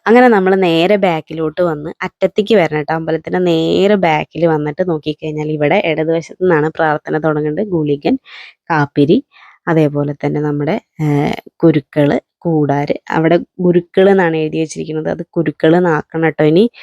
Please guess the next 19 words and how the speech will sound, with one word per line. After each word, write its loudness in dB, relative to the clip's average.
കൂടാര്, -2
പിന്നെ -2
തൊട്ടടുത്ത് -2
നമ്മുടെ -2
മലങ്കുറത്തി. 0
ഇത് 0
ഇപ്രാവശ്യം -2
പുതിയ -2
പ്രതിഷ്ഠയാണ്, -2
കഴിഞ്ഞ 0
പ്രാവശ്യം -2
തുള്ളിയിട്ട് 2
വന്ന് 0
പറഞ്ഞതാണ്. -2
പിന്നെ 2
താമ്പൂലൊക്കെ 0
വെച്ച് 0
നോക്കിയപ്പോൾ -4
അത്, -4